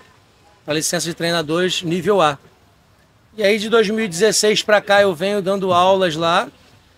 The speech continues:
já dei aula pra praticamente todos os treinadores da Série A, né, Série B também, uma grande parte, na licença A, na licença Pro.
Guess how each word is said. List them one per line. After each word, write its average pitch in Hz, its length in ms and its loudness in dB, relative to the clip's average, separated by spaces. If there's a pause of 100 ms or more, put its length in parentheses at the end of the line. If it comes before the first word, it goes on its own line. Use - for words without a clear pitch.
(160)
já 185 180 -2
dei 180 180 0
aula 196 380 4 (400)
pra 185 140 -4
praticamente 196 440 0
todos 202 220 -2
os - 60 -8
treinadores 185 480 0
da 170 100 -2
Série 190 320 -4
A, 190 260 2 (640)
né, 170 240 0
Série 175 320 -2
B 165 280 0
também, 175 340 -2
uma 170 160 -4
grande 160 260 -6
parte, 196 560 0 (560)
na 170 160 -2
licença 202 400 0
A, 196 240 4
na 190 80 0
licença 185 400 -2
Pro. 185 500 4